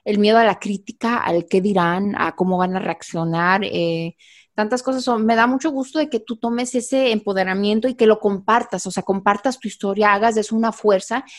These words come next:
y le ayudes a los demás, porque de eso se trata de esta vida, ¿me entiendes? No, es poder ayudar a los demás, es ser un,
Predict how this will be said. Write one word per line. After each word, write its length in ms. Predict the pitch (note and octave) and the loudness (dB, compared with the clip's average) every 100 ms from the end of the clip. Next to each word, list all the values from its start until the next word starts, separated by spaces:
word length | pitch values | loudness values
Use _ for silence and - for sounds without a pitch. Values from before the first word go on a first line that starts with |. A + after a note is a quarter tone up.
| - | -10
y 120 | A3 | 0
le 100 | G#3+ | 2
ayudes 320 | G#3+ A#3+ D4+ | 2 2 0
a 60 | D4+ | 0
los 100 | A3+ | 0
demás, 220 | A3 D4 | 0 0
porque 180 | D#4 C4+ | 0 4
de 60 | A#3+ | 4
eso 160 | A#3+ | 2
se 100 | F4 | -2
trata 220 | - B3 C#4+ | -2 -2 -2
de 80 | |
esta 180 | C#4+ C#4 | 0 0
vida, 240 | A#3 C#4+ A#3+ | -2 -2 -2
¿me 80 | F#3 | -2
entiendes? 380 | G#3+ B3 D4 | -2 -2 -2
No, 200 | B3+ A3+ | -2 -2
es 240 | G#3+ G#3 G#3 | 0 0 0
poder 240 | A#3+ A#3 | 0 0
ayudar 240 | C#4 D4+ C4 | 0 2 2
a 60 | B3+ | 2
los 100 | B3 | 0
demás, 360 | G#3 G#3 A3+ | 0 0 0
es 100 | G#3+ | -4
ser 120 | A3+ G#3+ | -2 0
un, 180 | A#3+ | -2